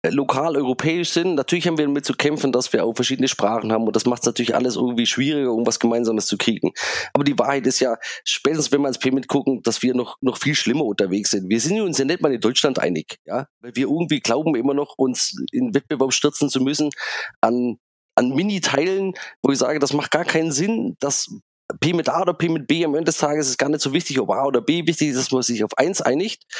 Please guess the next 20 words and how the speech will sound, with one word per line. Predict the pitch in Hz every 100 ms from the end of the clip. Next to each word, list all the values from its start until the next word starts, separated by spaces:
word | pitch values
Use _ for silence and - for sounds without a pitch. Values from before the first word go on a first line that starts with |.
| - -
ja, | 58 -
gemeinsam | - 147 165 165 165
und | 139 143
das | 151
dann | 139
nach | 123
vorne | - 170 190
treibt | - 160 190 - - - -
und | - 151
das | 151 180 -
so | 160
gut | 185
wie | 180
möglich | 165 127 165
von | - 147
Endkunden | 151 170 180 -
und | 139
von | 147
Händler | 139 143 123
einbindet. | 170 208 190 - -